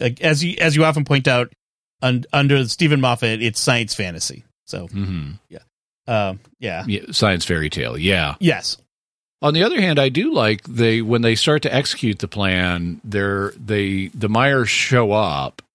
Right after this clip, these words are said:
Speaker 2: and everybody's dancing in the barn. And it's like, "Oh, I, I call stuff very similar to this at be-, at, at private parties for beginners." I mean, they're doing elbow swings, they're doing two-hand sachets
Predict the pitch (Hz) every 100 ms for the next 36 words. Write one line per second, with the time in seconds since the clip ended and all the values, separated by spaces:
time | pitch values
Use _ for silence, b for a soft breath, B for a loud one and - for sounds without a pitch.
0 | - 92 92 90 90 92 110 131 123 117
1 | 110 95 98 104 107 107 95 90 92 123
2 | 90 53 - - _ _ _ _ _ -
3 | 101 95 92 95 95 92 92 92 - 95
4 | - 98 92 90 - - 139 302 127 92
5 | 76 - 214 180 156 - 95 139 - -
6 | 98 - - 107 - 113 131 - 247 269
7 | 95 78 67 - 87 76 - 101 101 101
8 | 87 _ - 95 90 - 98 92 - 147
9 | 143 71 - 90 80 82 113 120 58 -
10 | 85 82 82 90 90 87 76 101 123 131
11 | 127 - 127 123 123 123 117 92 82 82
12 | 80 - 101 104 101 - 85 82 131 127
13 | 127 123 120 120 123